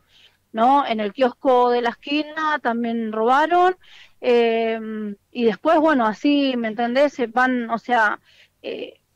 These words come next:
hechos ya han pasado con el mío, con el que pasó el lunes, fueron ocho hechos en menos de una semana.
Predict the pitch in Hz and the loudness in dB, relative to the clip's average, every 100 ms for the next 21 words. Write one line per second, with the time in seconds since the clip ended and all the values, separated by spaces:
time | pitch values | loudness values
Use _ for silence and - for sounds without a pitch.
0 | _ - - 320 339 302 _ _ _ - | _ -4 -2 2 0 0 _ _ _ -2
1 | 247 254 254 - 262 269 294 294 285 254 | 0 0 -4 0 2 2 2 2 0 0
2 | 240 254 285 339 415 427 - _ _ 262 | 0 0 0 2 2 0 -6 _ _ -4
3 | 247 240 240 247 - 311 302 339 392 370 | -2 0 -2 -2 0 2 2 0 2 0
4 | _ _ _ - 277 269 269 277 302 - | _ _ _ 0 2 2 0 0 0 2
5 | 330 320 - 349 330 _ _ _ - 233 | 2 2 2 2 2 _ _ _ -2 0
6 | 226 233 285 247 254 240 233 214 175 160 | 0 0 0 0 -2 -4 -4 -4 -4 -6